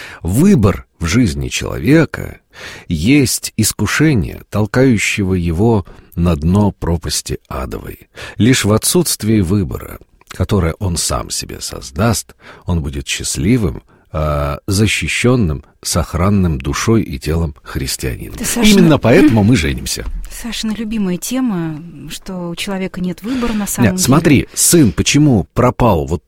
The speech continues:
Speaker 1: пропал вообще, вернулся в лохмотьях.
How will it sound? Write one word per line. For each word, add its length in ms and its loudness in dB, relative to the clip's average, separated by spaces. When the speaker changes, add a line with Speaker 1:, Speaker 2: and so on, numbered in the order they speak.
Speaker 1:
пропал 600 4
вообще, 720 2
вернулся 500 2
в 60 0
лохмотьях. 560 -2